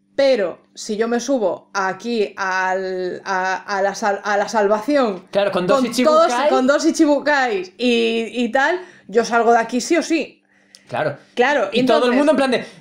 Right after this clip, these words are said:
Speaker 2: "Mira el Capitán
Speaker 1: Pero
Speaker 2: Boogie, el
Speaker 1: Cap-
Speaker 2: putísimo amo que
Speaker 1: Claro,
Speaker 2: está haciendo
Speaker 1: claro,
Speaker 2: aquí, por
Speaker 1: todos
Speaker 2: favor".
Speaker 1: los Tolais de Boogie animando a Boogie,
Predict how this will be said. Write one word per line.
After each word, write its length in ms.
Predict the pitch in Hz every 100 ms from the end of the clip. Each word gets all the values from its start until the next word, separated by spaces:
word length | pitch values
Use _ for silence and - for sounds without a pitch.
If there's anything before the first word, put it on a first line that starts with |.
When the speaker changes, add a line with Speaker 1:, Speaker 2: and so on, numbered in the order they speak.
| -
Speaker 2:
"Mira 240 | 208 208
el 40 |
Capitán 380 | 220 220 226 226
Speaker 1:
Pero 120 | 277 294
Speaker 2:
Boogie, 100 | 294
el 60 |
Speaker 1:
Cap- 80 | 285
Speaker 2:
putísimo 480 | 277 254 - 262 269
amo 320 | 214 - 277
que 80 | -
Speaker 1:
Claro, 300 | 294 311 330
Speaker 2:
está 0 |
haciendo 140 | 277 320
Speaker 1:
claro, 160 | 330
Speaker 2:
aquí, 80 | 262
por 100 | 294
Speaker 1:
todos 140 | 440 311
Speaker 2:
favor". 100 | 330
Speaker 1:
los 120 | 311 320
Tolais 320 | 285 302 285
de 80 | 349
Boogie 300 | 311 330 392
animando 440 | 294 269 285 339
a 80 | 320
Boogie, 360 | 311 320 381